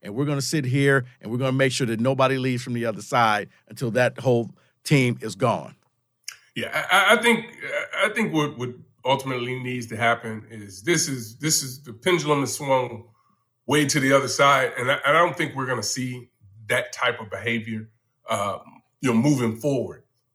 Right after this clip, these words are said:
Speaker 2: I don't think we'll see that, but, but it also, you know, heightens the awareness of, of, of programs that, you know, you gotta make sure that you're making sure you're protecting, you know, protecting your student athletes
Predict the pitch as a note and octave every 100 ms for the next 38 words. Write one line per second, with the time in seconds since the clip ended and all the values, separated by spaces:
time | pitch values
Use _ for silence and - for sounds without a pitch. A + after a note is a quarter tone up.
0 | - C3 C3 D3 A#2 A#2+ - C#3+ C#3+ C#3+
1 | C3+ - - _ _ _ C#3 C3+ C3+ -
2 | B2+ C#3 C#3+ D#3 D3+ D#3+ C#3+ C#3 - B2
3 | A#2 A2 C3+ C3+ B2 B2+ B2+ D3+ D#3+ A#2+
4 | A2 A#2 G#2+ G#2 G2+ G2+ _ A2 A2 D#3
5 | D#3+ B2+ A#2+ A#2 A2 A2+ G#2+ A#2 G2 G2+
6 | A#2 B2+ B2 B2+ A#2 - C3+ B2 A2 _
7 | _ _ _ A2 G2+ C3 C3+ C3 A#2+ C3+
8 | B2 C3+ A2+ A2 D3 C#3+ C3+ B2 A2+ A2
9 | _ _ - A2+ - - _ A#2 C#3+ C3+
10 | C#3 B2 A2+ - C3+ B2+ D3 A#2+ - -
11 | - -